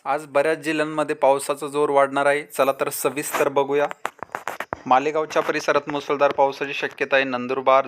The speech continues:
जळगावचा काही परिसर, यामध्ये प्रामुख्याने हा जो परिसर आपल्याला स्क्रीनवर दिसतोय, या परिसरामध्ये आपल्याला मुसळधार पाऊस बघायला मिळणार आहे.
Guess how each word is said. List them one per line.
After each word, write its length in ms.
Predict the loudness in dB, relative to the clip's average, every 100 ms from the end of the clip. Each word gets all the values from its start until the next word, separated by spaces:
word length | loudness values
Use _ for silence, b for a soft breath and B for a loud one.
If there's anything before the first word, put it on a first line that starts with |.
| 2
जळगावचा 460 | 2 4 2 2 0
काही 180 | 0
परिसर, 420 | 0 -2 -2 -4 -6 B B B B
यामध्ये 340 | -2 0 -4 -4
प्रामुख्याने 560 | 0 -2 -2 -4 -2
हा 140 | 0 -2
जो 140 | -2
परिसर 380 | -2 -4 0 0
आपल्याला 340 | 0 0 0
स्क्रीनवर 480 | -2 -6 -4 -2 -4
दिसतोय, 400 | -4 -6 -4 0
या 120 | 0
परिसरामध्ये 680 | 0 -4 -2 -2 -2 -2 0
आपल्याला 340 | 0 -2 -4
मुसळधार 540 | -4 -8 -6 -2 0 0
पाऊस 280 | 0 -2 -2
बघायला 420 | -2 0 -2 -2
मिळणार 340 | -6 -4 -2
आहे. 140 | -4